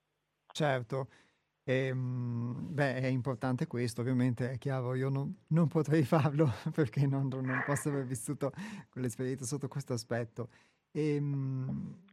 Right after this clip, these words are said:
sì, Antonio faceva riferimento a questa sicurezza, al contempo però, ehm, lui ha citato, mm, l'aspetto dell'estraniazione, nel senso che ha fatto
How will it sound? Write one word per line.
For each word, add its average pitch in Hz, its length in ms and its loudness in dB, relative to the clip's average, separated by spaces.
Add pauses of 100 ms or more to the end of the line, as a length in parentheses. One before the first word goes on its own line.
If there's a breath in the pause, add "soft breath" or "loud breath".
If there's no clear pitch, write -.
(140)
sì, - 500 0
Antonio 170 520 0
faceva 156 300 -2
riferimento 135 760 -2
a 117 80 -4
questa 120 220 -8
sicurezza, 127 840 -2
al 143 160 -6
contempo 147 500 0
però, 127 420 -2 (160)
ehm, 117 880 -2
lui 131 220 0
ha 120 80 2
citato, 120 1000 -2
mm, 120 300 -2 (140)
l'aspetto 123 380 -4
dell'estraniazione, 123 1300 0
nel 117 160 -4
senso 120 260 -6
che 117 100 -6
ha 113 60 -2
fatto 117 460 -4